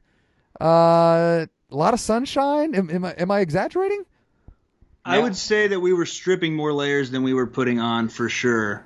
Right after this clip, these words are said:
Speaker 1: Yes.
Speaker 2: uh, over the duration of the trip. We did have, I w-, about four to five holes where it rained on us, which was probably four to five more than we had last year. Um, but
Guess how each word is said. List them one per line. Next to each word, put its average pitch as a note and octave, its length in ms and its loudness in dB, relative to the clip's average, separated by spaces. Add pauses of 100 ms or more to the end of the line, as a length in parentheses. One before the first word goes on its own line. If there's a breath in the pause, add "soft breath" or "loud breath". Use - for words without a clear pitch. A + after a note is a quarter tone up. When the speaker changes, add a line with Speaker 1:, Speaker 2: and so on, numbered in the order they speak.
(100)
Speaker 1:
Yes. G2 100 -8
Speaker 2:
uh, A2 440 0
over B2+ 240 2
the B2 120 4
duration A#2 440 4
of A2 100 0
the A2+ 80 0
trip. G#2+ 340 -2
We D3 120 6
did F3+ 180 6
have, F3 460 2
I C#3 140 -4
w-, D3 220 -6
about D3 600 -4
four - 540 -4
to D#3+ 80 -2
five D3 420 0
holes D#3 600 -4
where D3+ 220 0
it C#3+ 40 -4
rained D#3+ 280 2
on E3+ 140 4
us, F3+ 200 -2
which D3 200 -6
was C#3+ 220 -4
probably D3 420 -4
four D3 240 0
to C#3 60 -2
five C#3+ 280 0
more C#3 180 0
than C#3 100 -2
we C#3 120 0
had C#3 160 0
last C#3 360 0
year. G3+ 320 4 (460 loud breath)
Um, C3 680 2 (360)
but C#3+ 280 0